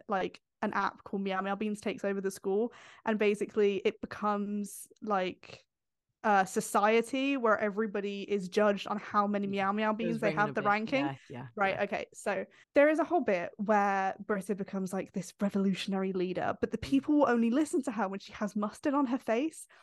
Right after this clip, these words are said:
Speaker 1: which you lit-, you think about it, you're like, "That's, how do you even come up with that? That's so fucking stupid."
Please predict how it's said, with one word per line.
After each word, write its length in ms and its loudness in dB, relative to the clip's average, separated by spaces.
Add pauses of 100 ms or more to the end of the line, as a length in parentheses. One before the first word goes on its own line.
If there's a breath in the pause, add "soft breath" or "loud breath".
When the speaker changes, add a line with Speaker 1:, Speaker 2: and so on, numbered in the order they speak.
(140 soft breath)
Speaker 1:
which 300 -4 (100)
you 260 4
lit-, 320 0
you 160 2
think 180 0
about 160 -2
it, 60 -4
you're 80 -4
like, 160 -4
"That's, 420 -8 (140)
how 300 6
do 80 4
you 100 6
even 160 4
come 160 0
up 60 -2
with 80 -12
that? 160 -6
That's 180 -8
so 220 -2
fucking 300 -8
stupid." 500 -4